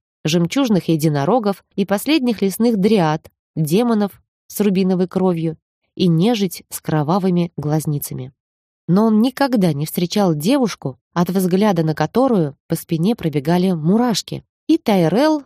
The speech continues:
вдруг поймал себя на мысли, что хотел бы посмотреть на неё подольше. Он невольно опустил взгляд сперва на её безразмерную кофту, съехавшую на бок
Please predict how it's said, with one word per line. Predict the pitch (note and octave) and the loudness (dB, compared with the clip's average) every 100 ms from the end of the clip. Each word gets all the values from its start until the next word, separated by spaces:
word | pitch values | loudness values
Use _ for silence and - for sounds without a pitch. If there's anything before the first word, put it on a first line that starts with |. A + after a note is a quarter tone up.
| - | -10
вдруг | D3+ F#3 D4 | -4 -2 -2
поймал | - F#3 F#3+ A#3+ | -2 0 0 -2
себя | - F#3 G#3 | -4 -2 0
на | F3+ | 0
мысли, | F3+ C#4 - | 0 -2 -4
что | F#3 F3+ | -4 -4
хотел | F3 E3 B3+ | -2 0 0
бы | A3 G3+ | 0 -2
посмотреть | F#3+ F3 F3 F3+ C4 - | -4 -2 -2 -2 -4 -2
на | |
неё | F#3 F3+ F3+ G#3 | 0 2 0 -2
подольше. | A#3 A3+ B3 - - C3+ _ _ | -4 0 0 -2 -8 -12 _ _
Он | C#4 C#4 | -4 -2
невольно | D4+ A#3+ E3 C#3 | 0 2 0 0
опустил | C#3+ E3 - D#3 | -4 -6 -2 -2
взгляд | D#3 D3+ E3 A3 C4+ F#3+ | -2 -2 0 0 -2 -8
сперва | F#3 - D#3+ D#3+ A3+ | -16 -4 -2 0 0
на | E3 | 0
её | D3+ C#3+ D#3 D3 _ - | -2 0 -2 -2 _ -2
безразмерную | F3 F3+ F3 D#3 D#3+ C3+ C#3 B2 | 0 2 2 2 0 -2 -4 -4
кофту, | - A3+ - G#3 - | -2 -2 -2 -6 -6
съехавшую | - G3 G#3 F#3+ E3+ F#3+ F3+ | -8 -4 -2 -2 -2 0 2
на | F3+ F3 | 2 0
бок | E3 - | -2 -8